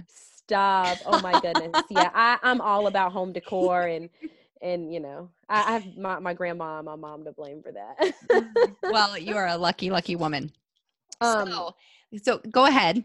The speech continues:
Speaker 2: I was gonna ask you a question, but if you're not finished, I didn't mean to interrupt you, but y-, you just have to know that
Speaker 1: Oh,
Speaker 2: you are
Speaker 1: no, it's
Speaker 2: clearly
Speaker 1: fine.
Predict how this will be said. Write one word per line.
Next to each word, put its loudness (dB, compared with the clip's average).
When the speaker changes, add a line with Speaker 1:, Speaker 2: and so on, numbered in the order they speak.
Speaker 2:
I 4
was 4
gonna 4
ask 4
you 4
a 4
question, 2
but 2
if -2
you're 0
not 0
finished, 0
I 2
didn't 0
mean 4
to 4
interrupt 0
you, -2
but 4
y-, -8
you -2
just 0
have 4
to 2
know 4
that 2
Speaker 1:
Oh, 0
Speaker 2:
you 0
are 0
Speaker 1:
no, -2
it's -4
Speaker 2:
clearly -2
Speaker 1:
fine. -12